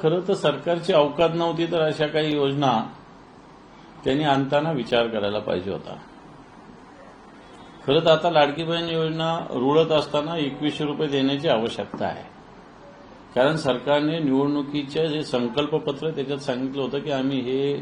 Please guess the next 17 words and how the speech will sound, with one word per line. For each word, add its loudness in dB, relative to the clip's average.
काय 2
दीड -2
हजार 2
देतात -4
त्याचे -6
एकवीसशे -6
देऊ, -8
पण -2
प्रत्यक्षात 0
सरकारने 0
आठ -2
लाख, 0
नऊ -2
लाख 0
महिलांचं -2
लाडकी -2
बहीण, 0